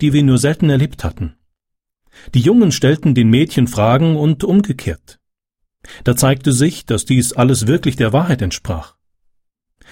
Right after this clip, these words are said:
Traurige Geschichten von Mädchen, die schon das ein oder andere mitgemacht hatten, und ehrliche Geständnisse von Jungen, die zugeben mussten, dass sie keine Ahnung davon hatten, welche emotionalen Wirkungen ihr Umgang mit Mädchen hervorgerufen hatte.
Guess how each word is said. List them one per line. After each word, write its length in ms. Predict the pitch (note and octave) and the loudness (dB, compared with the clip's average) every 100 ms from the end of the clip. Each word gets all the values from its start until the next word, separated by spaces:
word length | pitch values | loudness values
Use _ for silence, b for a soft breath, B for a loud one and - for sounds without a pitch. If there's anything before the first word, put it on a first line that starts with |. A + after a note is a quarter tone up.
| b | b
Traurige 540 | - C3 C3+ C3 A#2+ A#2+ | -4 0 2 2 0 0
Geschichten 520 | A#2+ - C3+ - G#2+ | 0 0 -4 -2 -4
von 180 | G#2 G#2 | 0 2
Mädchen, 520 | G#2+ C3 - A#2+ F#2+ | 2 0 -2 -2 -2
die 120 | G2+ | -4
schon 220 | F#2+ A#2+ | -2 -2
das 200 | G2 G2 | 0 -2
ein 220 | - B2 C3 | 0 2 2
oder 220 | G2+ C3+ | 0 0
andere 320 | B2 B2+ A#2 | 2 2 2
mitgemacht 560 | B2+ D#3 - G3+ G3 - | 0 0 0 0 -2 -2
hatten, 340 | A2 C3 B2 B B B B | 0 0 -2 B B B B
und 300 | C#3+ G3 G#3 | 0 0 0
ehrliche 480 | C3+ D3 F3 E3 C3 | 0 0 0 -2 0
Geständnisse 640 | - C3 A#2+ D3+ C3+ C#3+ | 0 0 0 0 -2 -2
von 200 | - C3 | 0 2
Jungen, 360 | B2+ E3+ E3+ G#2 | 4 2 2 0
die 120 | G2 | -2
zugeben 540 | - E3 D#3 C3 B2+ | -2 -2 2 0 2
mussten, 580 | A#2+ C3 C3 - C3+ A#2+ B B B B | 2 2 -2 -2 0 -2 B B B B
dass 140 | - B2 | -8 -4
sie 100 | C3 | -2
keine 380 | C#3 D3 C#3+ | 0 0 0
Ahnung 380 | C#3 D3 D3 A#2 | 0 2 2 2
davon 380 | G#2 G2 B2 F#2+ | 0 -2 -2 0
hatten, 320 | A#2 - A#2 | -2 0 0
welche 340 | G#2+ A#2 D3+ C#3 | 0 0 -2 0
emotionalen 800 | B2+ B2 - A2+ A#2+ C#3+ A#2+ | 2 2 2 2 2 2 2
Wirkungen 580 | G#2 C#3 - C#3+ C3 C#3+ | 2 0 0 0 2 0
ihr 220 | B2 B2 | -2 0
Umgang 340 | C#3+ D3 C#3 B2 | 0 2 2 2
mit 180 | A2 - | 2 0
Mädchen 320 | G#2+ - A2+ | -2 0 -2
hervorgerufen 760 | G#2 - G#2 F2+ F2+ F2 G2+ | -2 -2 -4 -2 -6 -6 -6
hatte. 260 | E2+ - F2+ | -8 -10 -18